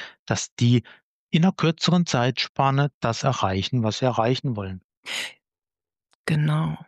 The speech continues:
Speaker 2: Wichtig, in 'ner kürzeren Zeitspanne das eben wirklich erreichen können. Und das ist ja, im Grunde macht das jetzt wieder, äh, sch-, äh, schließt das an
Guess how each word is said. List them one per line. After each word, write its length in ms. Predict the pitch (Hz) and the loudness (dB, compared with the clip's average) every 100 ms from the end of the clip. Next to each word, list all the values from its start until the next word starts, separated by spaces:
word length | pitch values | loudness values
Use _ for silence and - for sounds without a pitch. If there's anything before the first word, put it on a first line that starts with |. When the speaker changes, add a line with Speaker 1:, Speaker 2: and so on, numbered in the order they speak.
| _ _ _ _ _ 175 | _ _ _ _ _ -10
Speaker 2:
Wichtig, 640 | 165 180 175 - 160 - | 0 2 0 -6 -8 0
in 80 | 185 | 2
'ner 120 | 185 | 2
kürzeren 720 | - 226 233 233 202 185 180 | 2 2 2 2 -2 0 0
Zeitspanne 680 | - 175 175 - 175 175 170 | 0 0 0 0 -2 0 0
das 340 | - - - _ _ - - _ | -2 -4 -10 _ _ -20 -20 _
eben 520 | 175 175 170 165 165 - - | 2 4 4 0 0 -6 -8
wirklich 640 | 156 175 - 175 - - | 2 2 2 -2 -4 -4
erreichen 560 | 151 151 160 180 190 | -2 0 0 0 -4
können. 340 | - 156 156 156 - - - | -4 -2 -2 -4 -8 -20 -14
Und 200 | - 190 - | 0 0 2
das 240 | 170 190 - | 0 0 -2
ist 200 | 196 196 | -2 2
ja, 240 | 180 175 - - | 2 2 -2 0
im 120 | 202 | 0
Grunde 320 | 185 208 240 226 | 2 4 4 4
macht 240 | 208 - | 2 0
das 120 | 220 | -2
jetzt 220 | 208 202 | -2 -2
wieder, 480 | 196 190 190 180 180 | 0 2 4 4 2
äh, 320 | - - 85 | -2 -4 -6
sch-, 300 | 117 175 - - | -6 -4 -6 0
äh, 140 | 185 | 0
schließt 380 | - 190 208 - | 0 -2 -2 0
das 240 | 196 - - | -4 -4 -6
an 260 | 160 202 | -2 0